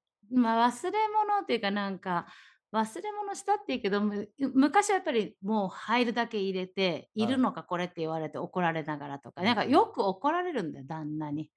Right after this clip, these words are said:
Speaker 2: うん、うん、うん。
Speaker 1: だから心がちっちゃくなっちゃってんだよね、
Speaker 2: うん、
Speaker 1: 旦那に対しては。
Speaker 2: うん。はい、はい。
Speaker 1: ビクビクと。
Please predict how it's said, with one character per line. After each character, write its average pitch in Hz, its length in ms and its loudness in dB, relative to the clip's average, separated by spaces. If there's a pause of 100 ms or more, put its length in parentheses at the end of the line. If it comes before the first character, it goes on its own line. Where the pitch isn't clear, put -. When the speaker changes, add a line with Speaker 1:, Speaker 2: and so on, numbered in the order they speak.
(160)
Speaker 2:
う 127 60 -8
ん、 - 20 -10
う 107 40 -12
ん、 101 40 -16
う 107 60 -14
ん。 95 220 -20 (240)
Speaker 1:
だ 233 60 -8
か 233 80 0
ら 196 120 0
心 440 360 4
が 240 100 4
ち - 140 -6
っ 311 40 -6
ち - 80 -4
ゃ - 20 -4
く 240 80 -2
な 170 80 2
っ 151 40 -2
ち - 60 -6
ゃ 147 40 -2
っ 139 40 -4
て 147 100 -6
ん 139 60 -2
だ 135 60 -8
よ 131 80 -12
ね、 147 200 -10 (200)
Speaker 2:
う - 20 -12
ん、 - 20 -12
Speaker 1:
旦 175 160 2
那 170 80 -2
に 165 100 -6
対 147 140 -10
し - 60 -18
て - 60 -20
は。 - 120 -20 (380)
Speaker 2:
う 131 40 -4
ん。 - 20 -4
は 104 60 -10
い、 - 80 -16
は 95 60 -16
い。 87 60 -20 (680)
Speaker 1:
ビ 196 140 4
ク 190 100 -2
ビ 135 100 -6
ク 147 100 -12
と。 - 160 -14